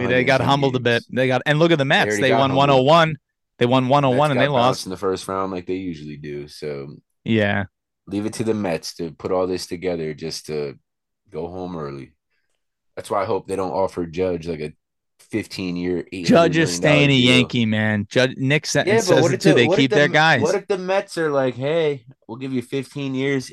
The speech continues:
Speaker 2: eight hundred million dollars"?
Speaker 1: It doesn't matter. It doesn't matter. It's about being a Yankee.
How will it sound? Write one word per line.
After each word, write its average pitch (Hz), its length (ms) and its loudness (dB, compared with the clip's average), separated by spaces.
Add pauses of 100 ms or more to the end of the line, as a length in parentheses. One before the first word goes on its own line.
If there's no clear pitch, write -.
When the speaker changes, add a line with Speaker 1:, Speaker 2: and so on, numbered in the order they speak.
Speaker 2:
eight 139 160 -6
hundred 135 280 -4
million 131 240 0
dollars"? 151 280 6
Speaker 1:
It - 20 4
doesn't 147 180 0
matter. 135 540 4
It 123 120 -2
doesn't 139 320 2
matter. 127 300 2
It's 117 180 0
about 123 420 2
being 123 260 0
a 107 40 -2
Yankee. 110 560 -4